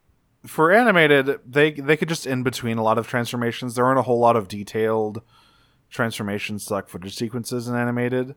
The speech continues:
For Prime, you have to make these work as a full three D model, which is an additional set of challenges. They have to look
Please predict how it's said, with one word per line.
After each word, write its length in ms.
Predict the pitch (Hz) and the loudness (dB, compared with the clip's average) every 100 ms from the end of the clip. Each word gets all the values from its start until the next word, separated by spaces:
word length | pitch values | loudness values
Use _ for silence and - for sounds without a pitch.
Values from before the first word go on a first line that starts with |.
| _ _ _ | _ _ _
For 160 | - | -6
Prime, 540 | 135 - 170 185 196 180 | -4 4 8 8 6 0
you 80 | 160 | 4
have 180 | 160 - | 4 4
to 80 | |
make 280 | 143 131 131 | -2 0 -2
these 200 | 139 131 | -4 -4
work 320 | 110 117 113 | 0 2 2
as 240 | 113 113 113 | 0 0 2
a 120 | 110 | 0
full 280 | 104 113 110 | 0 -2 -2
three 220 | - 113 | -2 -4
D 160 | 107 107 | -4 -4
model, 560 | 101 104 110 117 117 _ _ _ _ _ _ _ _ _ _ _ - | -2 0 0 0 -4 _ _ _ _ _ _ _ _ _ _ _ -6
which 260 | 117 117 | -4 -2
is 260 | 123 113 101 | 2 2 0
an 240 | 110 113 | -2 -2
additional 400 | 110 104 104 113 | -2 -4 -4 -6
set 160 | 101 107 | -4 -4
of 80 | 101 | -2
challenges. 580 | - 160 151 143 139 127 | 2 4 4 2 -2 0
They 100 | 139 | 0
have 120 | 139 | 2
to 80 | 117 | 0
look 460 | 107 113 - - | 0 -2 -2 -20